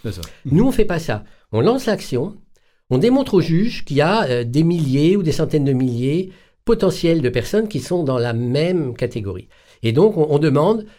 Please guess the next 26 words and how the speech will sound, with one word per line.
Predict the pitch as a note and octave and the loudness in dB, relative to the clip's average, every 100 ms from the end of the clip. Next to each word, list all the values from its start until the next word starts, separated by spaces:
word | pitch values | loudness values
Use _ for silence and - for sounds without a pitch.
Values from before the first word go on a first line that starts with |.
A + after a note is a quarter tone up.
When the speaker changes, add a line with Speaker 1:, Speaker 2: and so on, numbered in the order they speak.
| - | -6
Speaker 2:
de | A2+ | 0
juger, | C3+ D3 D#3 C3 C3+ G#3 - - - _ - | 2 2 2 2 0 -2 -8 -16 -20 _ -6
euh, | C3+ B2+ A#2 A2+ A2 | -2 0 0 -2 -4
s'il | - F#3 E3 | -4 -4 0
y | D#3 | 0
a, | C3+ G#2+ A#2 G#2 | 0 -2 -2 -4
un, | G2 G2 G2+ | -6 -10 -12
bien | F#2+ G#2+ | -10 -6
sûr, | A2+ - G#2 | -6 -4 -4
une | F#2+ | -4
infraction, | F#2 G#2 - G3 B3+ - | -4 -6 -4 -4 -4 -10
Speaker 1:
Mmh. | E2 - - | -16 -12 -2
Speaker 2:
et | A2+ | 0
deux, | A2+ F3+ B3+ F3 | 4 2 2 -2
de, | G#2+ C3 | -2 0
euh, | F3+ D3 A2+ A2 G#2+ G#2+ G#2+ | 2 2 0 -4 -6 -6 -8
de, | A2+ | -8
de | A2+ | -8
déterminer | A2+ B2+ C#3+ A#2+ A#2 E3+ | -6 -4 -2 -2 0 -2
comment | F#3 C3+ D#3+ | -2 -2 0
on | |
va | B2+ | -2
fixer | - A#2+ - | -6 -4 -2
le | C#3 | -2
préjudice | B2+ G2+ A2 C3 G3 - | -2 -4 -4 -6 -8 -10
par, | - C3+ C#3+ | -10 -8 -8